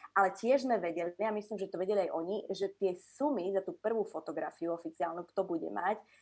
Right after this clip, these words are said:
sa pohybovali v nehoráznych výškach a tým pádom tá súťaživosť a nervozita medzi novinármi a fotografmi bola citeľná od prvého dňa.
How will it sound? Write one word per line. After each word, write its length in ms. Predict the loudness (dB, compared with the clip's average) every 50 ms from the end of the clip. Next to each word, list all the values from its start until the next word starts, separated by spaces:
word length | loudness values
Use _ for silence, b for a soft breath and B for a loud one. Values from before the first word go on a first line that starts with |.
| b b _
sa 140 | -6 -4 0
pohybovali 580 | 2 2 2 2 2 2 4 4 4 4 2 0
v 240 | -2 -4 -2 -2 -2
nehoráznych 540 | 0 2 4 4 4 4 2 -2 -10 -12 -12 -12
výškach 540 | -14 -12 -14 -12 -4 0 2 2 2 2 0 -2 B B B B B B B -6
a 40 | -4
tým 160 | -2 -2 0
pádom 320 | 4 4 4 4 4 2 0
tá 160 | -2 -4 -4
súťaživosť 800 | -4 -6 -8 -6 -2 0 0 0 0 0 0 2 2 0 0 0
a 80 | -2 0
nervozita 760 | 2 2 2 2 2 0 -2 -4 -6 -10 -2 2 4 6 6 6 4 4 2 0
medzi 240 | -2 -2 -2 -2 -2
novinármi 560 | -2 -2 -2 -2 -2 0 0 0 0 0 -2
a 80 | -2 -4
fotografmi 560 | -6 -8 -10 -6 -2 0 0 0 0 -4 -4
bola 240 | 2 2 2 2 2
citeľná 480 | -2 -10 -6 -4 -2 -2 -2 -2 -4 -6
od 40 | -4
prvého 320 | -4 -2 -2 -2 -2 -2 -4
dňa. 280 | -4 -4 -4 -2 0